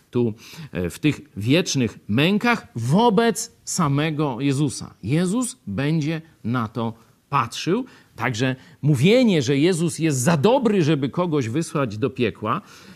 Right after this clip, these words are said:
no, nie jest zgodne z tym, co Biblia objawia. Można takie kucypały sobie opowiadać,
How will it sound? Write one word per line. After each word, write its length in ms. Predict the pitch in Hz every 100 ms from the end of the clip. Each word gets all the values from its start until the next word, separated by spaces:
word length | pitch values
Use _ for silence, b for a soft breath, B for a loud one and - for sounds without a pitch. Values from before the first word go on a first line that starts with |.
| B
no, 220 | 117 135 -
nie 260 | 131 156 214
jest 340 | 196 92 -
zgodne 800 | 135 120 101 127 147 147 151 147
z 100 | -
tym, 220 | 131 151
co 140 | 139 127
Biblia 400 | 127 143 160 160
objawia. 520 | 180 233 131 80 57
Można 360 | - 277 190 123
takie 280 | 131 131 123
kucypały 580 | 147 - - 160 180
sobie 340 | 123 139 123 117
opowiadać, 760 | - 107 104 98 67 76 -